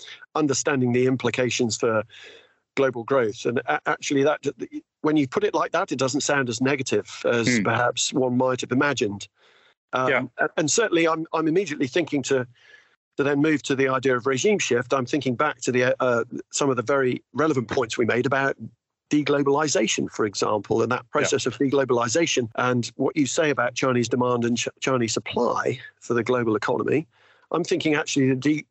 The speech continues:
Speaker 1: deglobalization narrative continues, and actually that could be positive still.
Speaker 2: Well, I mean, it's, it seems pretty clear to me the deglobalization narrative continues. I mean, we're gonna go into a U S election year where you assume Donald Trump is gonna be pretty hawkish on China, and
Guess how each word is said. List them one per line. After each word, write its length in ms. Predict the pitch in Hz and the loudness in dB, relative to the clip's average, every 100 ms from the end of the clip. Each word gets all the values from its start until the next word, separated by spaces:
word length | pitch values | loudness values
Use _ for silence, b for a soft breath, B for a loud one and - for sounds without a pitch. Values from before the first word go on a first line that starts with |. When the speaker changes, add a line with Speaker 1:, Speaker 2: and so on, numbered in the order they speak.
| 113 | -2
Speaker 1:
deglobalization 880 | 175 147 139 131 127 123 131 135 | 0 2 2 2 0 0 0 2
narrative 340 | 127 127 117 120 | 2 2 0 -2
continues, 540 | 123 - 147 190 185 | -2 0 2 2 2
and 100 | 151 | 0
actually 300 | 143 - 139 | 0 0 0
that 160 | 151 - | 0 0
could 180 | 165 139 | -2 0
be 120 | 151 | 0
positive 420 | - 160 - 139 | 0 -2 -2 -2
still. 240 | - - - _ _ _ _ _ _ 170 | -2 -4 -6 _ _ _ _ _ _ 0
Speaker 2:
Well, 180 | 147 | 2
I 140 | 139 135 | 2 2
mean, 100 | 156 | 2
it's, 220 | 147 - | 0 0
it 140 | 156 | 0
seems 280 | - 170 151 | 0 0 -2
pretty 220 | - 123 | -2 -4
clear 200 | - 143 | 0 -2
to 140 | 139 131 | 0 0
me 60 | |
the 100 | 120 | 0
deglobalization 1300 | 117 127 117 120 110 110 113 110 - - - 117 113 113 | 0 0 2 0 0 2 2 0 -10 -8 -2 0 0 0
narrative 640 | 117 120 117 - 117 110 - - | 0 2 0 0 0 -2 -4 -6
continues. 640 | - 113 - 120 120 120 | -2 0 2 2 2 2
I 60 | 123 | 2
mean, 180 | 120 117 | 2 2
we're 160 | 123 | 2
gonna 180 | 147 127 | 0 0
go 140 | 127 | 2
into 180 | 123 - | 0 0
a 40 | 120 | 2
U 180 | 123 | 2
S 160 | 120 - | 2 0
election 420 | 117 131 - 107 | 0 2 2 2
year 220 | 113 113 | 4 2
where 220 | 110 113 113 | 2 2 0
you 360 | 113 113 117 | -2 0 2
assume 400 | 113 - 123 113 | 2 2 2 0
Donald 300 | 110 117 110 | 2 2 2
Trump 320 | - 120 117 | 0 0 0
is 80 | 107 | -2
gonna 180 | - 110 | -2 -4
be 100 | 107 | -2
pretty 260 | - 117 101 | -2 0 0
hawkish 380 | 113 110 - | 0 0 -2
on 120 | 110 104 | 0 0
China, 480 | - 110 113 110 | 2 2 2 2
and 160 | 110 104 | 2 0